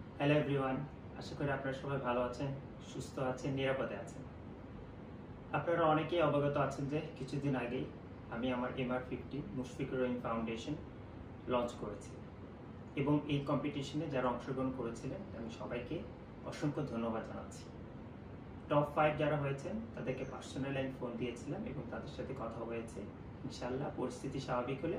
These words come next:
আমরা খুব শীঘ্রই একটি কোয়ালিটি টাইম স্পেন্ড করব। Meantime, আমি আপনাদের সামনে আরেকটি সারপ্রাইজ নিয়ে এসেছি, আর সেটি হলো আমি আমার YouTube চ্যানেল ওপেন করতে যাচ্ছি, যেখানে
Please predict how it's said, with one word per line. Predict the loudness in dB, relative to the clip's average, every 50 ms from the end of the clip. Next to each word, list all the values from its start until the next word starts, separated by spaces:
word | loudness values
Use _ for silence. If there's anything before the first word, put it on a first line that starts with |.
| 0
আমরা | 0 -2 -2 -2 -2
খুব | -4 -6 -6 -6
শীঘ্রই | -8 -8 -4 -2 -2 -2 -2 -4 -6 -10 -10
একটি | -4 -4 -2 2
কোয়ালিটি | 2 2 4 4 0 0 -2 -4 -2
টাইম | -4 -4 -4 -4 -6 -8 -6
স্পেন্ড | -2 -2 -2 -2 -2 -4
করব। | -6 -8 -6 -8 -10 -10 -10 -12 -12 -12 -12 -12 -12 -12 -12 -12 -12 -12 -10 -10 -10 -10 -12 -12 -12 -12 -12 -12 -12 -12 -12 -6 0 6
Meantime, | 6 6 6 8 4 4 4 4 4 2 0 -4 -8 -10 -12 -8 -2 0
আমি | 2 4 4 2
আপনাদের | 2 2 0 0 0 -2 -2
সামনে | -2 -4 -4 -2 0
আরেকটি | 0 -2 -2 -2 -4 -4 -2
সারপ্রাইজ | -4 -4 -4 -4 -4 -4 -4 -4 -4
নিয়ে | -4 -4 -2
এসেছি, | -4 -4 -6 -4 -6 -8 -8 -8 -10 -8 -8
আর | -8 -6 -4
সেটি | -4 -4 -2 0 2
হলো | 2 2 0 -2 -4 -6 -8 -8 -6 -2
আমি | 0 2 2 2
আমার | 2 0 0 0 0 0
YouTube | 0 0 2 0 -2 -2 0 -2
চ্যানেল | 0 0 0 0 -2 -4 -6 -2 -2 0
ওপেন | 2 2 0 0 -2
করতে | -6 -6 -6 -6 -6
যাচ্ছি, | -6 -8 -10 -10 -10 -10 -10 -10 -10 -10 -12 -12 -12 -12 -10 -10 -10 -10 -10 -12 -12 -12 -12 -12 -12 -10 -8 -2
যেখানে | -2 0 4 4 6 6 6